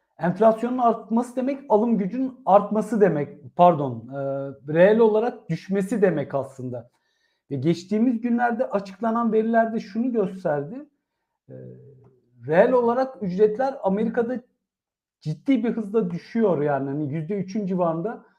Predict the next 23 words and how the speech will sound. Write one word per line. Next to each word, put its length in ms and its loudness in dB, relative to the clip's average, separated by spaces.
reel 260 2
olarak 420 0
ücretler 540 -4
düşüyor 460 -2
geçen 380 -4
yıla 200 -4
göre. 360 -4
Ve 160 -8
bu 220 0
alım 340 2
gücünü 320 -4
azaltıyor. 1000 -2
Hani 300 -10
A 200 4
B 120 4
D 120 2
Başkanı 420 0
Biden'ın 520 4
da 100 2
söylem 460 0
değiştirdiğini 1080 -6
gördük 400 -4
ve 340 -2